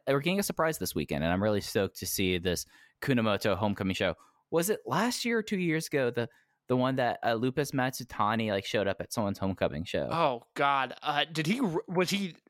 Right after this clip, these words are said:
Speaker 2: there wrestling or just there in spirit?
Speaker 1: Oh, no, he wrestled. You don't remember, like, that?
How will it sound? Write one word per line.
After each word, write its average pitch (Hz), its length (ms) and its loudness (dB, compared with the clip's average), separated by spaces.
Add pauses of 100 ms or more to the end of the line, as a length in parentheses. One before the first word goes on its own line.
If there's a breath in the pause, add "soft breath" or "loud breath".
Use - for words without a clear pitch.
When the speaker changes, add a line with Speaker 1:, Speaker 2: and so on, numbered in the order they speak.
(540)
Speaker 2:
there 170 540 0
wrestling 208 640 0
or 175 180 2
just 165 260 -8
there 160 280 2
in 131 80 -6
spirit? 127 520 -4 (760)
Speaker 1:
Oh, 202 80 6
no, 185 140 4
he 170 180 2
wrestled. 135 500 0 (220)
You 139 160 0
don't 185 100 4
remember, 180 220 2
like, 185 160 -2
that? 156 180 0